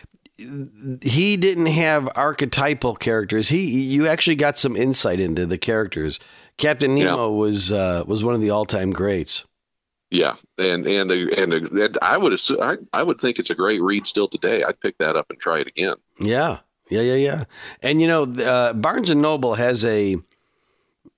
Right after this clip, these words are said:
Speaker 1: a l-, a, a print that, uh, an imprint that they put out. I, I, is it Fall Creek is, or Fall River? Fall River sometimes collects these, uh, these authors, and they'll put out,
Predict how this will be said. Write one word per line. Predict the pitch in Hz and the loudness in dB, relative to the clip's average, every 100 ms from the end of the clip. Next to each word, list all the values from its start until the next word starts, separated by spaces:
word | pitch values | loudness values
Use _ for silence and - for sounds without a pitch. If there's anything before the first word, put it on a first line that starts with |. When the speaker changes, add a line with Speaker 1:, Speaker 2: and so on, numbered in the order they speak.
| _ _ | _ _
Speaker 1:
a | 107 | -2
l-, | 123 117 117 _ _ _ _ _ _ _ _ _ _ _ _ _ _ _ _ | 0 0 -4 _ _ _ _ _ _ _ _ _ _ _ _ _ _ _ _
a, | 120 131 - | -4 -2 -2
a | 131 | -4
print | - - 262 277 156 | -4 -2 -2 0 -2
that, | 139 | -2
uh, | 135 123 | -2 0
an | 139 | 2
imprint | 160 220 - 180 | 2 2 0 0
that | 147 127 | 0 0
they | 131 | 0
put | - 151 | 0 0
out. | 143 117 | 2 2
I, | 107 | 0
I, | 127 117 | -2 -4
is | - 123 120 | 0 0 2
it | 127 | 0
Fall | - 165 175 180 | 0 0 2 0
Creek | - - 170 202 | -2 0 0 0
is, | 123 110 - | -2 -2 -4
or | 127 | -6
Fall | - 147 160 151 | -2 0 2 2
River? | 135 147 95 65 - - - - | 0 0 -2 -6 -12 -20 -20 -16
Fall | - 165 175 165 | -4 0 2 2
River | 175 147 113 | 2 2 2
sometimes | - 135 135 131 127 | 2 0 0 0 0
collects | - 135 127 139 - - | -2 -2 0 0 -2 -2
these, | 113 107 104 101 - - _ _ _ _ | 0 2 2 0 -4 -10 _ _ _ _
uh, | 98 101 95 92 87 76 62 - _ _ _ _ _ _ _ | -4 0 0 0 0 -2 -8 -20 _ _ _ _ _ _ _
these | 113 131 131 | 0 0 2
authors, | 127 127 123 113 113 104 | 2 2 0 0 2 2
and | 104 | 2
they'll | 110 | 0
put | - 135 | 0 0
out, | 120 113 104 | 2 0 -2